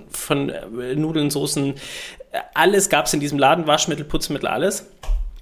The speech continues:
Und die Frau Feige stand also hinterm Tresen und immer bin ich hin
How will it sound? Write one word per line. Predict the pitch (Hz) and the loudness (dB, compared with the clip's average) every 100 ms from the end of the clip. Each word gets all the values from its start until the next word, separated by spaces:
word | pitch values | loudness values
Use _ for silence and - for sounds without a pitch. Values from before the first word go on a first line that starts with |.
| - - - - | -20 -20 -18 -6
Und | - 147 | -2 0
die | |
Frau | 143 113 | 0 -2
Feige | 117 113 | -2 -2
stand | 110 98 | -2 -2
also | 113 | -2
hinterm | 110 110 - | -2 -2 -2
Tresen | 117 151 | 0 0
und | - | 0
immer | 127 | 0
bin | 120 117 | 0 -2
ich | 113 | 0
hin | 170 196 | 2 0